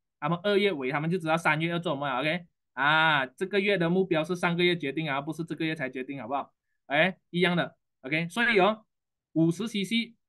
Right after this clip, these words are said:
在一个月里面他们做到了，他们赚了八千多块，OK，第二个月啊，就是，呃，真正付慢啊，第，第二，就是四月份呢，就是第二个月，上个月啊，你知道吗？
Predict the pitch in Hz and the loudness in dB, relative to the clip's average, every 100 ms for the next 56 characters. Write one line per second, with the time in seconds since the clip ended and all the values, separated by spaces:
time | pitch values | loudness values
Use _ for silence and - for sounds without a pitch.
0 | _ _ 214 202 226 214 220 175 151 196 | _ _ -2 0 0 0 0 0 0 0
1 | 160 160 180 180 165 139 175 - _ - | 0 0 0 0 0 -2 -4 -10 _ -8
2 | 160 165 165 190 185 135 175 175 143 139 | -4 -2 0 0 2 0 -2 -2 -4 -4
3 | 156 156 156 _ _ _ _ _ _ _ | -4 -4 -8 _ _ _ _ _ _ _
4 | _ _ _ _ _ 143 185 - _ _ | _ _ _ _ _ -4 -4 -6 _ _
5 | 233 240 226 220 233 226 214 170 185 180 | -4 0 -2 0 0 0 2 2 0 -6
6 | _ _ _ 208 202 202 202 202 147 139 | _ _ _ -4 0 2 2 0 0 0
7 | 135 139 - 175 202 196 - - 202 202 | -2 -4 0 2 2 0 -4 -6 -4 0
8 | 196 180 151 156 190 - 196 185 185 190 | 0 0 -2 -4 -6 -6 -10 -8 -4 -2
9 | 180 - 190 190 185 175 156 175 175 175 | -2 -2 0 2 2 -2 -2 -4 -2 0
10 | 170 170 170 170 165 170 170 139 147 143 | 0 2 0 0 0 2 2 0 -4 -4
11 | 135 175 | 0 2